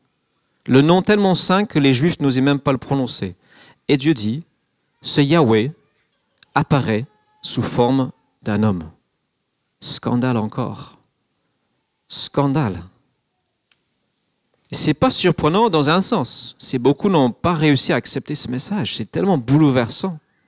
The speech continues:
de penser que ce Dieu éternel, Yahweh, puisse s'incarner, s'abaisser, s'humilier,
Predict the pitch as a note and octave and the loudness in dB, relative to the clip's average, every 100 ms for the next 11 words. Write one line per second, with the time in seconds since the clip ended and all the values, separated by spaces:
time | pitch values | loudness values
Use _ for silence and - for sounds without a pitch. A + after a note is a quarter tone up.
0 | _ _ _ _ _ _ _ _ _ _ | _ _ _ _ _ _ _ _ _ _
1 | _ _ _ _ _ _ _ _ - A#2+ | _ _ _ _ _ _ _ _ -12 -2
2 | E3+ G3+ - B3+ C#3+ - B2+ G#2+ B2 G#3 | 0 0 -2 -2 -2 -2 -4 -2 0 0
3 | A#3+ - _ _ _ _ _ _ _ _ | -2 -10 _ _ _ _ _ _ _ _
4 | - F3 - E3 F3 F#3 B2+ G2+ A2+ C3+ | -2 -2 0 -2 0 0 -2 -2 0 0
5 | C3+ F#3+ E3 G2 _ _ _ _ _ _ | 0 -2 -4 -10 _ _ _ _ _ _
6 | _ _ _ _ _ _ _ _ _ _ | _ _ _ _ _ _ _ _ _ _
7 | - - E3+ - - - - _ _ _ | -8 0 0 0 -4 -6 -12 _ _ _
8 | - - F#3+ G3+ G3+ F3 C#3+ C#3 E3 - | -6 0 2 2 2 2 2 2 2 0
9 | F#3 D3 C3+ - B2 C3+ - G3 F#3 E3 | 0 2 0 0 -2 -2 0 0 2 2
10 | B2+ G#2+ G#2+ | 0 -2 -2